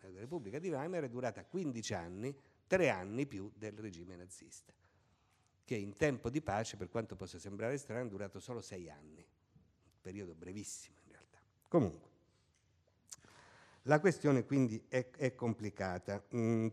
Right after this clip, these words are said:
perché questo, eh, questa fase di, eh, distensione, di relativa stabilizzazione a un certo punto si interrompe? Perché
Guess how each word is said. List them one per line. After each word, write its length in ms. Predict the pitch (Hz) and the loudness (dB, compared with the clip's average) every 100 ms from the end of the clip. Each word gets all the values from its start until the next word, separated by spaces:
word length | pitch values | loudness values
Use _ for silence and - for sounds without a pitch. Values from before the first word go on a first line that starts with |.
| - | 6
perché 460 | 190 202 202 190 - | 8 8 8 8 8
questo, 800 | 123 - 120 117 - 107 107 101 | 2 2 2 2 2 -2 0 -2
eh, 60 | |
questa 560 | - 117 - - 110 101 | -2 -4 -2 0 2 2
fase 480 | 120 120 123 104 104 | 2 2 2 -2 -6
di, 220 | 107 127 _ _ _ _ _ _ - | -6 -8 _ _ _ _ _ _ -10
eh, 180 | 113 110 | -6 -4
distensione, 1700 | 117 117 - 120 107 - 117 120 113 110 113 117 113 113 113 113 104 | -4 -4 0 0 0 0 4 4 4 2 2 2 2 2 0 -2 -4
di 200 | 107 117 | -4 -2
relativa 500 | 113 113 110 123 113 | 0 -2 -2 -2 -2
stabilizzazione 1000 | - 120 110 113 107 110 107 - 131 117 | -2 -2 -2 -2 -2 -2 -4 -2 0 0
a 20 | |
un 80 | 107 | 0
certo 300 | 117 104 107 | -2 -2 2
punto 340 | 135 123 110 | 4 8 6
si 140 | - 98 | 6 2
interrompe? 720 | 90 98 113 180 196 - 87 | 4 8 12 12 10 2 6
Perché 500 | 117 113 165 123 | 6 8 8 8